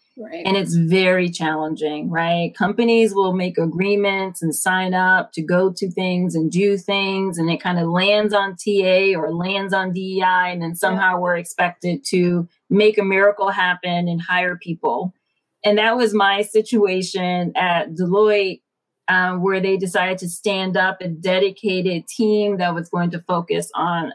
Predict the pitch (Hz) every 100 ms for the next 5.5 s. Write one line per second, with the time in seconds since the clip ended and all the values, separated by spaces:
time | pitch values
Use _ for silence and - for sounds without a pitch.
0 | - 180 170 175 170 165 147 - 262 190
1 | 175 170 175 160 147 - - 180 175 175
2 | - 175 165 185 202 214 - 180 170 170
3 | - 175 175 175 160 - 170 165 - -
4 | - 165 185 202 _ _ _ _ - 175
5 | 208 285 508 247 180